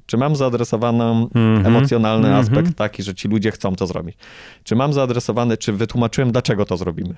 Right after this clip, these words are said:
Speaker 1: No i to są trzy elementy. Jeżeli one się
Speaker 2: Super.
Speaker 1: zrobi, to w-, każdą zmianę w organizacji też można w miarę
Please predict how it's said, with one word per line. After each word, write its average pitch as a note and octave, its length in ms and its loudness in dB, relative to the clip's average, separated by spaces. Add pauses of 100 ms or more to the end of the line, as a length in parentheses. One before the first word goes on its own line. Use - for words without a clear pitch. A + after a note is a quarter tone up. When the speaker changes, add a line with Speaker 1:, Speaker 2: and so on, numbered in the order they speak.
(160)
Speaker 1:
No F3 60 -2
i G3+ 40 -2
to C4+ 100 -6
są F3+ 140 -6
trzy F3 220 -2
elementy. B2+ 400 0
Jeżeli A#2+ 280 0
one A2+ 80 2
się A2 80 2
Speaker 2:
Super. A2 160 0
Speaker 1:
zrobi, A2 280 0
to G2+ 200 0
w-, - 240 -12
każdą G#2 260 -2
zmianę G2 260 0
w G2 60 -2
organizacji F#2+ 520 -2
też - 180 -2
można F#2+ 280 0
w F2+ 60 -6
miarę F#2 320 2